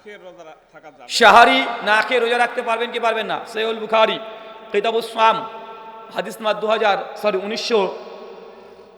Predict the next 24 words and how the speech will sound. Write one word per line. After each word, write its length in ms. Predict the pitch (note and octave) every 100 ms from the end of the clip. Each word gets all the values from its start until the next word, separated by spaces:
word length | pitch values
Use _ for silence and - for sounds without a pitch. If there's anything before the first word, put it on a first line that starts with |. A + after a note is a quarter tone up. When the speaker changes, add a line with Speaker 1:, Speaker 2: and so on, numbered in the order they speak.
| - _ _ _ -
Speaker 2:
ছয় 260 | - G#3 A3+
সাত 260 | A3+ A3 G#3+
আট, 320 | A3 G#3 - - - - -
আল্লাহ 220 | F#3 G#3+
নবী 160 | A3+ A3
আলাইহিস 380 | G#3 G3+ A3+ A3+
সালাম 180 | A3
বলেছেন 400 | G#3 A3 A3+ G3 F#3 - - -
যে, 100 | G3+
"তোমরা 220 | G#3+ G#3+ G#3+
ইহুদিদের 360 | G3+ A3 G#3+
বিরুদ্ধে 340 | G#3+ A3+ E3+ A3
আচরণ 340 | G#3+ G#3+ G#3+
করো, 300 | G#3+ G3 D#3 -
ইহুদিরা 360 | G3 G#3 G#3+ G#3+
সিয়াম 460 | - G#3 A#3 C4+ - - - -
পালন 260 | F#3+ A3
করে 300 | A3 G#3+ G3
কিন্তু 340 | F3+ - G#3+ G3
সাহারি 380 | - G3+ A3 G3
করে 220 | A#3 D#4+
না, 240 | F#4 D#4+ F3 - - -
সাহারি 400 | - G3 G3+ G#3 G#3+
করো, 200 | A3+